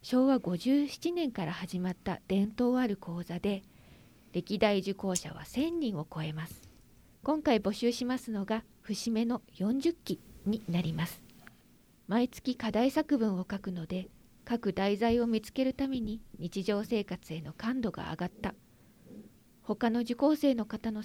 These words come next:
作品に触れることで刺激を受けた、一緒に学ぶ時間がとても有意義だったと、毎年好評をいただいております。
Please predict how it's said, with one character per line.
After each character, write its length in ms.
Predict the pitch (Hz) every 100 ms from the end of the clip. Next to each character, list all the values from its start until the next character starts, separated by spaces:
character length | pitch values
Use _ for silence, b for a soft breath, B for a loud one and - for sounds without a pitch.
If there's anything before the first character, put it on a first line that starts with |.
| -
作 240 | - - 226
品 220 | 240 247
に 100 | 233
触 140 | 233
れ 100 | 269
る 80 | 277
こ 120 | 302
と 160 | 302 269
で 200 | 240 - - -
刺 120 | 156
激 340 | 180 180 196
を 80 | 202
受 180 | 214 -
け 60 | -
た、 140 | - b b b b b b -
一 60 | 196 -
緒 140 | 269
に 120 | 269
学 240 | 269 254 277
ぶ 140 | 302 - - -
時 120 | 220
間 220 | 233 247 247
が 120 | 247
と 120 | 170
て 140 | 185 214
も 160 | 190
有 180 | 202 247
意 60 | 277
義 160 | 254
だ 80 | 196
っ 60 | -
た 220 | 165 - -
と、 140 | - 226 _ -
毎 180 | 180 180
年 240 | 185 -
好 200 | - 175
評 220 | 180 185
を 100 | 214
い 60 | 233
た 140 | 247
だ 100 | 220
い 80 | 220
て 140 | 220
お 60 | 202
り 120 | 202
ま 140 | 214 240
す。 160 | -